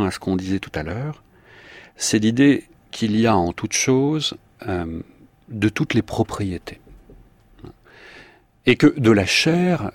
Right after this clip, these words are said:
euh, c'est un type de chose dans laquelle certaines propriétés prédominent. Mais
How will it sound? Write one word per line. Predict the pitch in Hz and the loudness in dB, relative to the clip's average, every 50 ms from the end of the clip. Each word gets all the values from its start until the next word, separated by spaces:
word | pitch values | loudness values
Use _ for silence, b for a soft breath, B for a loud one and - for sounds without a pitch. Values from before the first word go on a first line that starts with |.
| - - - | -10 -16 -16
euh, | - - - - | -16 -14 -12 -10
c'est | - - - - 98 95 - | -8 -6 -2 0 0 0 0
un | 90 85 | -2 -4
type | - 90 90 | -4 -2 -2
de | 98 98 | -2 0
chose | - - 139 107 | 2 2 2 2
dans | 107 95 | 2 0
laquelle | 92 - 127 117 | 0 0 0 -2
certaines | - - 101 - 113 101 | 0 -2 0 0 0 0
propriétés | - - 107 - - 104 101 107 104 - 139 | 2 0 -2 -2 -2 -2 -2 -2 -2 -2 -4
prédominent. | - - - - - - 104 104 98 98 87 80 71 - - - - - - | -4 -4 -6 -8 -6 -4 -2 -2 0 -2 -2 -4 -6 -10 -14 -20 -20 -8 -4
Mais | 104 95 | -4 -4